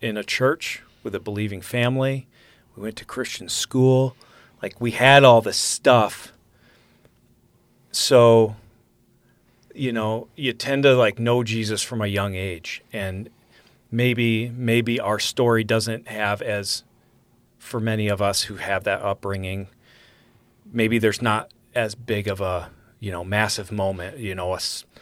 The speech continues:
a Saul to Paul type moment. Um, and it can be very dangerous if we're living in this and we don't, without having that, it's very easy to sit in our,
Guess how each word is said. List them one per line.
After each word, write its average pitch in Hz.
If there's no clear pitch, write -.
a -
Saul 110
to -
Paul 104
type 101
moment. 101
Um, 95
and 139
it 123
can 131
be 123
very 117
dangerous 110
if -
we're 113
living 117
in 104
this 104
and 113
we 101
don't, 120
without 139
having 117
that, 110
it's 117
very 127
easy 123
to 98
sit 127
in 107
our, 98